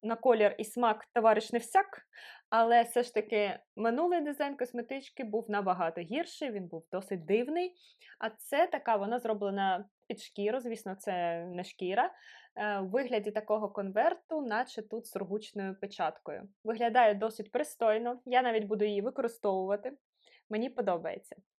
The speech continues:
Тож давайте подивимось, що всередині. Так, я вже користувалась цими продуктами, тому для мене немає ніякої інтриги, я просто хотіла розказати вам детально одразу, е, що тут є і я-, і як,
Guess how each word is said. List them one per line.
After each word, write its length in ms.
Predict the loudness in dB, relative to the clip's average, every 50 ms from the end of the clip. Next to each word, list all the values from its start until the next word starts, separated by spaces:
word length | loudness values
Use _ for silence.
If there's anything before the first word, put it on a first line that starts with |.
| _ _ _ _ -2
Тож 160 | -2 0 0
давайте 340 | 2 4 4 4 4 2 -2
подивимось, 640 | -4 -2 -2 -2 -2 -2 -4 -4 -6 -8 -10 _ -18
що 200 | -10 -4 -4 -4
всередині. 600 | -4 0 2 4 4 4 4 0 -8 -12 -10 _ -2
Так, 200 | -2 0 4 6
я 100 | 4 6
вже 160 | 4 2 -4
користувалась 560 | -4 -4 -6 -2 0 4 4 4 4 2 -2
цими 240 | -4 -6 -4 -4 -4
продуктами, 540 | -4 -4 -2 -2 -4 -2 -2 -4 -4 -4 -4
тому 240 | -4 -4 -4 -4
для 160 | -4 -2 -2 -2
мене 220 | -2 -2 -2 -2
немає 280 | -2 0 0 2 2 2
ніякої 400 | 2 2 2 2 2 0 -2 -2
інтриги, 400 | -2 -2 -2 0 0 -2 -4 -2
я 120 | -4 -4
просто 260 | -4 -6 -8 -8 -8 -8
хотіла 420 | -8 -8 -8 -4 -2 0 0 0 -2 -6 -20 -20 -20 _ -6
розказати 600 | -4 -4 -4 -4 -4 0 2 2 2 2 2 -2
вам 340 | -2 -2 -2 -4 -6 -6 -4
детально 460 | -4 0 4 4 2 2 0 -4 -6
одразу, 560 | -4 0 2 4 4 4 4 0 -2 -4 -4 _ _ _ _ _ -14 -8 -6 -6 -4 -6
е, 40 | -6
що 220 | -8 -6 -6 -6
тут 240 | -6 -6 -10 -6 -2
є 320 | 0 2 2 2 2 0 -4
і 140 | -10 -10 -4
я-, 200 | 0 0 0 0 -2
і 80 | -4 -2
як, 180 | -2 -2 -2